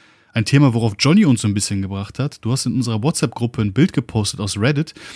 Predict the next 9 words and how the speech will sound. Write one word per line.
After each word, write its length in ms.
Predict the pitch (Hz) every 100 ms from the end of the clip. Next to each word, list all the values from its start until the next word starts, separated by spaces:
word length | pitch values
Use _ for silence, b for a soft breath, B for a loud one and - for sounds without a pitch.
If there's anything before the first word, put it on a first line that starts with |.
| B B
wo 580 | 104 104 127 165 180 147
jemand 440 | 120 113 143 147 -
sich 280 | 127 113
einen 300 | 113 107 104
ram-Speicher 960 | 90 104 101 175 220 - - 110 101 98
holen 180 | 104 101
wollte, 180 | 113
einen 80 | 113
Arbeitsspeicher, 680 | 139 143 - - 104 120 151